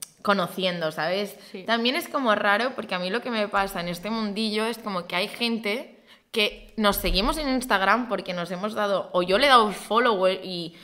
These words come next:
Speaker 1: o ellos me lo han dado a mí, ¿sabes? O sea, da igual, ni me acuerdo. Y luego los ves cara a cara, tía, y la gente no te saluda. Y yo me
Speaker 2: Eso
Speaker 1: bloque-,
Speaker 2: me da un palo.
Speaker 1: y yo me bloqueo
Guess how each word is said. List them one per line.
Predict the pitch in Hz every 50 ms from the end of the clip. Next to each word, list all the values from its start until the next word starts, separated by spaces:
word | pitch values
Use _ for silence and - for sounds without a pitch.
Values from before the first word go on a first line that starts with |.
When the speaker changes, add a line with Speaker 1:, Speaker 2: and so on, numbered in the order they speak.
| - - _ -
Speaker 1:
o | - 180 180 175
ellos | 175 190 214 233 214
me | 247
lo | 214 208
han | 208 202
dado | 202 196 190
a | 185 196
mí, | 254 311 302
¿sabes? | - 240 240 254 247
O | 233
sea, | 208 208 160 - 196
da | 214 254
igual, | 311 269 233 190 185 190
ni | 196 202
me | 196 190
acuerdo. | 185 190 208 208 202 190 170 - -
Y | - 214
luego | 202 226 277 320 359
los | 339 339 302 -
ves | 254 233 226 226
cara | - - 220 226 269
a | 262 -
cara, | - 220 226 254 269 262 269
tía, | 277 269 - -
y | -
la | 175 185
gente | 196 240 - 254 269 285 - 285
no | 233 214 214 220
te | - 302 330
saluda. | - - 220 185 175 175 190 202 196 165 151 - - - - - - -
Y | - 240 208
yo | 247 285
me | 349 370
Speaker 2:
Eso | 330
Speaker 1:
bloque-, | 294 240 220 220 359
Speaker 2:
me |
da | 254 214 202
un | 226 349 370 240 - - -
palo. | - 180 - - - - 247 294 320
Speaker 1:
y | 302 285 254
yo | 226 254 285
me | 370 427
bloqueo | 403 339 302 240 220 240 233 269 320 302 226 247 - -